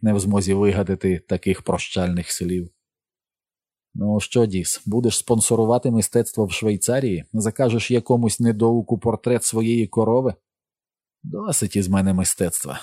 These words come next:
Якщо я захочу подивитись на корову, я знайду собі і живу. Пора». «Ну що, Нарсе? Ну що, Діс?»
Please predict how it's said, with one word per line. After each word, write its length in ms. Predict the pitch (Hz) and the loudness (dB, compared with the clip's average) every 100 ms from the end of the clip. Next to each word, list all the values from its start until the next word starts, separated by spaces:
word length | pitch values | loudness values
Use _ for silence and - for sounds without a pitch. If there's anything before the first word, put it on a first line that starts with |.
| - | -4
Якщо 420 | 127 107 - 127 | -2 -2 0 2
я 140 | 117 | 4
захочу 440 | 110 117 117 107 107 | 2 2 0 0 0
подивитись 600 | 113 107 107 113 104 - | 0 2 2 2 -2 -2
на 100 | 104 | 0
корову, 440 | 110 113 120 104 | 2 4 4 2
я 180 | 104 107 | 2 2
знайду 400 | 95 104 98 110 | 2 0 2 0
собі 240 | - 95 | -2 -2
і 120 | 98 92 | 0 -2
живу. 400 | 92 92 90 - _ _ _ _ - | -4 -4 -6 -10 _ _ _ _ -10
Пора». 380 | 95 85 67 - _ _ _ _ _ _ _ - | -8 -8 -12 -18 _ _ _ _ _ _ _ -18
«Ну 360 | 110 98 123 117 | -12 -8 -8 -8
що, 280 | - 127 123 | -2 0 2
Нарсе? 420 | 110 90 - 71 _ _ _ _ _ - | 0 -2 -6 -10 _ _ _ _ _ -18
Ну 280 | - 87 78 | -12 -12 -12
що, 280 | - - 95 | -8 -4 -2
Діс?» 360 | 82 73 - | -4 -8 -10